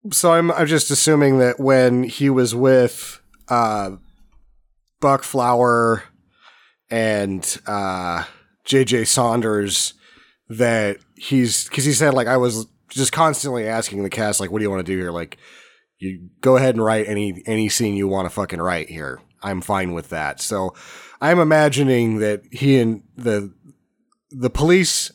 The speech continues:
and himself shot from the hip pretty hard when they were all together, 'cause they're, you know, they've all known each other for a while.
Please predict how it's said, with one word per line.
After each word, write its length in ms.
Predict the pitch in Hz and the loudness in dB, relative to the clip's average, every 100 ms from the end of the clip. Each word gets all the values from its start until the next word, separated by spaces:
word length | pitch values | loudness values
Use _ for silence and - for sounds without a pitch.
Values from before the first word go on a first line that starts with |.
| _ - | _ 0
and 200 | 143 120 | 2 4
himself 600 | 143 127 - 151 135 - | 2 2 2 4 2 0
shot 480 | - 165 151 143 - - - - _ | -2 2 4 2 -4 -20 -20 -20 _
from 240 | 175 170 | 2 4
the 100 | 165 | 2
hip 380 | 147 180 160 _ _ _ - | 4 2 0 _ _ _ -2
pretty 360 | 262 - 240 | -2 0 0
hard 500 | 185 214 220 170 135 - | 2 4 6 4 0 -6
when 160 | 143 139 | -4 -2
they 140 | 139 | 0
were 180 | 135 127 | 2 2
all 120 | 123 | 2
together, 400 | 127 117 123 120 | 0 0 0 0
'cause 180 | - 110 | -2 -2
they're, 320 | 131 123 113 | 2 2 0
you 160 | 110 123 | -2 -2
know, 180 | 117 110 | 0 0
they've 220 | 107 101 | -2 -2
all 140 | 110 | -2
known 240 | 110 113 110 | 0 0 0
each 180 | 98 | -2
other 200 | 104 90 85 | -6 -8 -12
for 200 | 87 87 | -10 -10
a 60 | |
while. 420 | 85 87 85 82 | -8 -10 -10 -14